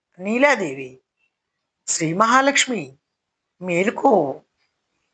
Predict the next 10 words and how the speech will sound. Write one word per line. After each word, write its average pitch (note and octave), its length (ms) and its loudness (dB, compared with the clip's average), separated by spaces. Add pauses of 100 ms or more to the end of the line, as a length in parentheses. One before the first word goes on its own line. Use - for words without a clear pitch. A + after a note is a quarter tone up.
(920)
లేచి C4+ 380 4
ఏమి A3 440 2
చేయాలి G#3 420 4
అంటే, B3+ 560 -2 (1400)
ఆలవట్టాన్ని, F#3 1000 2 (960)
అద్దాన్ని E3+ 760 0 (340)
ఇచ్చి - 540 -10 (720)
నీ D4 160 6
నాయకుని G3+ 760 2 (440)
మమ్ములను F3+ 760 0